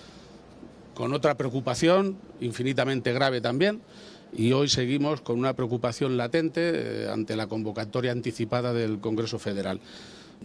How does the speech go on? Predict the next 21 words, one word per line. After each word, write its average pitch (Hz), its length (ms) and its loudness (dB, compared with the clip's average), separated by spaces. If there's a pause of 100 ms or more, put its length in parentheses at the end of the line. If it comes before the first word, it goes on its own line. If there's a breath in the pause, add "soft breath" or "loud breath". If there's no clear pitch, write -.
(140)
Bueno, 156 220 2
yo 135 160 0
lo 196 200 0
que, 147 180 0 (720)
lo 139 200 -2
que 135 200 -2
creo 185 260 2
que 185 80 2
antes 170 320 2
de 131 120 0
todo 170 340 2
es - 140 -6 (800 loud breath)
que 135 80 0
el 131 100 2
psoe 180 460 4
no 139 260 0
tiene 160 220 4
que 143 100 2
tener 139 240 0
como 127 260 0
propósito, 156 760 0